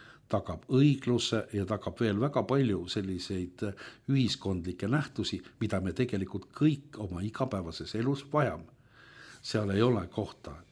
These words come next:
emotsioonil. Ja, ja seal ei ole ka kohta näiteks, äh, sellisel käsitlusel, kus me ütleme, et, äh, ma oleksin teinud ja tahtnud küll, eks, aga näed, vanajumal tahtis teistmoodi ja,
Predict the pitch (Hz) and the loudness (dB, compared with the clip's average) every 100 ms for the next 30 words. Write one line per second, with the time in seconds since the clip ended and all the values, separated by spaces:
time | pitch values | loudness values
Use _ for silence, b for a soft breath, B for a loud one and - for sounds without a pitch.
0 | - 98 82 - - 104 98 - - B | -2 -2 -2 -4 -2 0 0 -2 -12 B
1 | B B B B B B B - 110 101 | B B B B B B B 0 4 6
2 | 95 - 107 104 98 - - 120 107 110 | 4 4 6 6 2 -4 0 2 4 6
3 | 113 101 101 139 - - - 87 - B | 4 2 4 2 2 -8 -6 -6 -10 B
4 | B B B B - 113 107 - 101 92 | B B B B -6 0 0 0 -4 -2
5 | - - - 101 98 95 - _ _ _ | -6 -6 -2 0 0 -4 -12 _ _ _
6 | - _ - - - 151 131 - 92 120 | -20 _ -20 -10 6 8 8 4 0 2
7 | 117 107 - 90 82 - - - 98 - | 2 0 -2 -8 -8 -12 -20 -10 -8 0
8 | 107 117 - 92 90 85 - - 95 87 | -2 -2 -6 -4 -4 -8 -14 -8 -6 -6
9 | B B B B B B B - 117 131 | B B B B B B B 2 8 10
10 | 113 101 113 101 131 117 101 98 113 - | 10 8 2 6 8 8 6 4 2 2
11 | 101 - - 190 110 95 90 - - 95 | -2 6 10 10 8 4 0 -4 -4 2
12 | 110 120 110 139 120 107 101 95 107 - | 6 8 8 8 8 6 4 2 2 0
13 | 98 139 143 - - 98 92 - 95 | 2 6 6 4 0 2 2 0 0